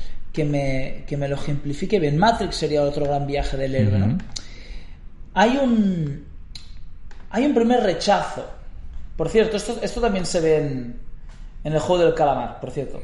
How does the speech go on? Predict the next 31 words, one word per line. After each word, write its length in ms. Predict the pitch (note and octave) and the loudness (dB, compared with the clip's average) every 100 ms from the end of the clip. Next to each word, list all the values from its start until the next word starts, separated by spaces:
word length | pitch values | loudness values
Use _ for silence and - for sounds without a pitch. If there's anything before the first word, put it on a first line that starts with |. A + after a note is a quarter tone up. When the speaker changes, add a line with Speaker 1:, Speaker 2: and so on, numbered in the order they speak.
| - | -8
Speaker 1:
Esto 200 | - - | -4 2
Speaker 2:
El 60 | G#2+ | 4
Speaker 1:
también 120 | G#2 | 4
se 40 | |
ve 40 | - | 4
en 60 | |
el 40 | A#2 | 2
Speaker 2:
rechazo 40 | |
Speaker 1:
juego 140 | G2+ - | 4 2
Speaker 2:
se 60 | |
Speaker 1:
del 100 | - | 4
Speaker 2:
ve. 60 | - | 4
Speaker 1:
calamar. 40 | |
Hay 40 | A3+ | 4
un 60 | |
primer, 580 | B3+ C4 A#3+ A#3+ - - | 4 6 6 6 4 6
sí, 340 | - - D3 - | 6 6 4 4
hay 100 | A#3 | 4
un 60 | A#3+ | 4
primer 240 | A3+ A3+ | 4 4
rechazo, 500 | G3 - E3+ C#3+ - - - - - - - - | 2 2 0 2 0 0 -2 0 2 4 4 2
que 100 | - F3 | 0 2
puede 200 | A#3+ B3 | 4 4
incluso 400 | A#3 - A3 G3 | 4 4 4 4
ser 360 | G#3 - - A3 | 4 2 -2 0
una 220 | A#3+ A3 | 2 4
intentona 1080 | G3 F#3+ E3+ D3+ D3 - B3+ B3 G#3 - - - - - - - - - - - - | 4 2 2 2 0 0 2 2 0 -4 -12 -14 -12 -8 -8 -6 -6 -6 -8 -10 -6
que 520 | - E3 D#3+ - - - - - - - - - - - | 2 4 4 -2 -8 -8 -8 -10 -10 -10 -12 -16 -14 -6
cristaliza 500 | G3+ D#3+ F3+ F#3+ A#3+ | -4 0 0 2 2
en 60 | |
rechazo, 520 | G3 D3+ - - - | 2 2 0 -2 -4